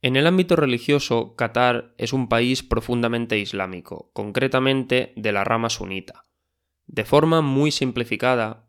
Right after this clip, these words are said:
el Islam se encuentra dividido en dos ramas desde prácticamente sus comienzos,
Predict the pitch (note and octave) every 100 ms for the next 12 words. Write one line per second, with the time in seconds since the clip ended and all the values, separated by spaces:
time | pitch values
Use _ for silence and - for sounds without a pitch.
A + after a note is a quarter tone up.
0 | _ A2 G#2+ G#2 B2 B2 A#2+ - - G#2+
1 | G#2+ B2 B2 C#3 C3 B2 B2+ B2+ A2 G#2+
2 | A#2 A#2 A#2+ A2+ A2+ - G2 G2 A2+ G2+
3 | - A#2 B2+ B2 A#2+ B2 B2+ B2+ A#2+ -
4 | G2+ G2 F2+ - -